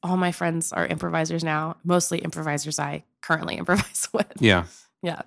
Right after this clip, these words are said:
Speaker 2: Are you good at maintaining relationships?
Speaker 1: Um, I try. It's something I, I, I have set an intention this year. One of my, like, New Year's resolutions was to send out love every day.
Speaker 2: Mm-hmm.
Speaker 1: So to, like,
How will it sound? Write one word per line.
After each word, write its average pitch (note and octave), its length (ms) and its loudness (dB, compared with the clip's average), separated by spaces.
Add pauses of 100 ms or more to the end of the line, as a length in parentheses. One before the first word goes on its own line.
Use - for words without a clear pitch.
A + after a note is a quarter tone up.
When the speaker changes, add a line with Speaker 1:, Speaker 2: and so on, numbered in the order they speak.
(120)
Speaker 2:
Are G#2 60 2
you G3+ 160 6
good G2+ 180 6
at - 100 2
maintaining F2+ 560 2
relationships? E2+ 840 -2 (960)
Speaker 1:
Um, D4+ 440 6 (280)
I B3+ 140 2
try. E3+ 600 0
It's - 80 -8
something C4 240 0
I, A3 220 -2
I, F#3 280 0 (560)
I E3+ 340 -2
have F3+ 260 2
set G3+ 220 0
an G3 100 0
intention F3 520 -2
this - 460 -4
year. F3 560 -2 (320)
One F#3+ 160 4
of F#3+ 60 2
my, F3 120 2
like, E3 200 -4
New E3+ 80 4
Year's F3+ 200 4
resolutions G3 680 0
was E3 400 0 (440)
to E3 500 2 (540)
send F3+ 360 2
out F3 220 0
love E3 480 0
every F#3 260 0
day. G3 440 -2
Speaker 2:
Mm-hmm. E2 100 2
Speaker 1:
So F#3+ 120 4
to, F3+ 140 -4
like, E3 420 -2